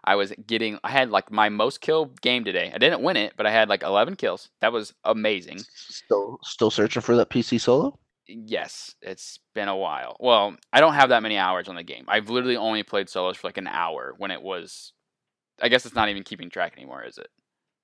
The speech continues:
Speaker 2: I, I'm not sure if it is or isn't.
Speaker 1: It's like,
Speaker 2: I don't
Speaker 1: yeah,
Speaker 2: think it
Speaker 1: I,
Speaker 2: is
Speaker 1: I
Speaker 2: for
Speaker 1: think
Speaker 2: a
Speaker 1: it's a
Speaker 2: while. There was,
Speaker 1: bug,
Speaker 2: at one time
Speaker 1: but
Speaker 2: they,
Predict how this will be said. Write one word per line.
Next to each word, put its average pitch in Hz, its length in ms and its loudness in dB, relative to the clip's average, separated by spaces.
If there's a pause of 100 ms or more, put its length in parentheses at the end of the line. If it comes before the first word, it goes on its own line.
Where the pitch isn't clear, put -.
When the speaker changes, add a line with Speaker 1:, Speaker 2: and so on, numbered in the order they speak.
(1000)
Speaker 2:
I, 120 260 4 (160)
I'm 113 160 2
not 98 140 0
sure 82 160 -2
if - 80 -12
it 73 60 -2
is 73 160 -6
or 65 100 -2
isn't. 67 220 -8 (100)
Speaker 1:
It's - 160 -14
like, 92 140 -10 (140)
Speaker 2:
I 107 120 2
don't 123 180 4
Speaker 1:
yeah, - 20 -8
Speaker 2:
think 113 180 0
it 120 80 4
Speaker 1:
I, 139 80 10
Speaker 2:
is 120 100 6
Speaker 1:
I 147 40 0
Speaker 2:
for - 0 -
Speaker 1:
think 113 140 4
Speaker 2:
a - 0 -
Speaker 1:
it's 107 100 4
a 107 60 8
Speaker 2:
while. - 140 4
There 151 100 8
was, 147 120 4
Speaker 1:
bug, - 100 -10
Speaker 2:
at 151 100 2
one 147 140 6
time 123 160 4
Speaker 1:
but - 0 -
Speaker 2:
they, 113 120 0